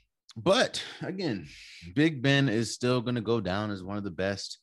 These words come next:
uh, quarterbacks to ever play. Again, I think he's fifth in passing yards or touchdowns, something like that. Um, two-time Super Bowl champion. Shouts out to Big Ben. But one thing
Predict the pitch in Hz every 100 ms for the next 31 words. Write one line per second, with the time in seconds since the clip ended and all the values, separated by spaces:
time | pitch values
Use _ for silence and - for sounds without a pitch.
0 | _ _ - - - - 104 104 92 98
1 | 90 - - 67 92 95 - 92 95 107
2 | - 85 85 85 95 98 - - 101 98
3 | 85 - 90 95 104 98 98 - _ 73
4 | 82 90 92 82 - 98 - 98 95 110
5 | 98 98 92 98 95 - - - - _
6 | - 90 87 85 80 - 90 98 85 95
7 | 85 90 98 98 104 101 101 - 110 104
8 | 82 73 71 - - _ - _ _ _
9 | _ _ _ _ _ _ _ _ _ _
10 | _ _ _ _ _ _ _ _ _ _
11 | _ _ _ _ _ _ 170 208 202 302
12 | 302 190 123 104